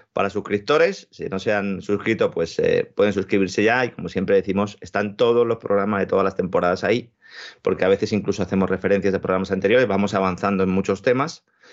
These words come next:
Eh, mañana también mencionaremos dos o tres programas antiguos que son clave también para un poco comprender todo esto y unir los puntos. Y bueno, pues, eh, hay que, hay que hablar de, de estas cosas, don César, y, y para eso, para eso estamos aquí.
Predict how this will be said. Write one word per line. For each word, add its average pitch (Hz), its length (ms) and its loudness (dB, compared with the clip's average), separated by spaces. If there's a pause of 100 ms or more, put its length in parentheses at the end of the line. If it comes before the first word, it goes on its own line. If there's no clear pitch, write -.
(360)
Eh, 104 140 0
mañana 107 400 2
también 107 280 2
mencionaremos 98 640 2
dos 92 140 -2
o 104 60 -2
tres 95 140 0
programas 92 440 -2
antiguos 90 420 0
que - 80 -8
son 87 160 -2
clave 90 280 0
también 82 340 -2
para 80 320 -2 (180)
un 92 160 0
poco 92 200 2
comprender 90 460 2
todo 95 220 4
esto 98 180 0
y 95 120 2
unir 92 160 2
los 95 120 0
puntos. 104 460 0 (600)
Y 101 400 6
bueno, 202 180 4
pues, - 280 -2
eh, 82 440 2
hay 147 100 4
que, 139 240 4
hay 156 160 4
que 165 80 0
hablar 135 280 2
de, 104 340 -2
de 110 140 -2
estas 107 200 -4
cosas, 90 280 -2
don 90 140 -2
César, 82 320 0
y, 80 240 -2
y - 120 -2
para 95 200 0
eso, 95 380 0
para 90 140 0
eso 92 80 -6
estamos 85 260 -4
aquí. - 120 -16